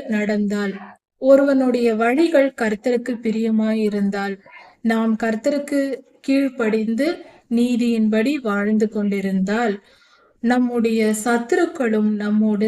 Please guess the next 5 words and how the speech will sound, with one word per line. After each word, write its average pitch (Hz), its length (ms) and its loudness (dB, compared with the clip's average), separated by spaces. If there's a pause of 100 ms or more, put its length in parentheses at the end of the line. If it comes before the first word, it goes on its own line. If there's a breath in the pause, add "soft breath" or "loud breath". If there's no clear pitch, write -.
சமாதானமாகும்படி 214 1300 -2
கர்த்தர் 202 420 -10
செய்வார். 190 560 -8 (1800 soft breath)
பலர் 285 400 6
நமக்கு 226 440 0